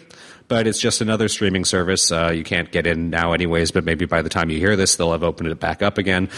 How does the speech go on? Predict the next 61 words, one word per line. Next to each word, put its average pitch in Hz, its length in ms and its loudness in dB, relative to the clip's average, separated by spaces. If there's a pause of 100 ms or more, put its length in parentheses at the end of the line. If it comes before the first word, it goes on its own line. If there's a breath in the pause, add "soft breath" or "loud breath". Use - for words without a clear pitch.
(260 loud breath)
Uh, 113 300 2
it's - 100 -4
worth 143 220 0
taking 135 240 0
a - 20 4
look 117 260 0
if 104 140 -2
you 104 80 4
have 98 240 2
not 101 300 0
making 92 340 0
the 85 360 -2
jump 87 420 -2
into 87 340 -2
a 82 100 0
streaming 80 380 0
service 110 420 0
yet. 98 280 0 (380 loud breath)
Uh, 80 300 2
cue 92 340 0
rant 82 360 0
about, 78 460 2 (420)
uh, 82 500 -2 (100)
unlimited 82 380 0
bandwidth 78 340 -2
going 78 240 0
away 78 220 2
and 78 80 0
having 76 160 0
to 76 60 -2
pay 143 180 2
for 135 120 0
everything. 123 380 2 (460 loud breath)
Uh, 98 280 4
<laughs> - 720 -2
'cause 147 220 -2
that's, 135 320 0
you 135 60 4
know, 107 120 2
that's 107 240 0
exact-, 110 640 -2
they're 113 160 2
just 98 160 0
gonna 101 160 0
hook 104 160 0
you 110 120 4
on 101 100 2
another 92 280 2
thing 98 220 0
that's 90 160 -2
gonna 87 160 0
end 85 80 -2
up 87 100 -2
costing 90 340 0
you 85 60 0
more 90 160 0
money 87 200 0
in 85 80 -2
the 82 60 -2
long 87 220 2
run. 90 220 -2